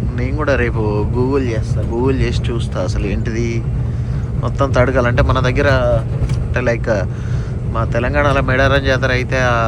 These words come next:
జంపన వాగు చుట్టూ తడకలు కట్టినట్టయితే మొత్తం కట్టిర్రు. అసలు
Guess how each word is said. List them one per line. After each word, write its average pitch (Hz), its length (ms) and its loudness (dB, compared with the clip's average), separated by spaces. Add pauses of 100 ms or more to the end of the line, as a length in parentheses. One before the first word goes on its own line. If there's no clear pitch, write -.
(220)
జంపన 123 400 0
వాగు 127 240 2
చుట్టూ 123 220 0 (100)
తడకలు 123 380 2
కట్టినట్టయితే 120 640 0
మొత్తం 120 240 -4 (100)
కట్టిర్రు. 110 400 0 (1500)
అసలు 117 180 0